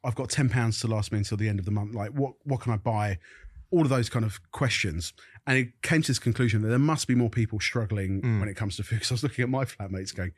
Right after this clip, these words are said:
Speaker 1: "You're not doing very well either." <laughs> Um, and so we're, like, taking Ben's really simple recipes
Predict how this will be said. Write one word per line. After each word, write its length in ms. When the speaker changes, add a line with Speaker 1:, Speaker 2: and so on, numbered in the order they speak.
Speaker 1:
"You're 200
not 140
doing 180
very 180
well 180
either." 680
<laughs> 0
Um, 360
and 220
so 100
we're, 80
like, 140
taking 380
Ben's 380
really 200
simple 300
recipes 600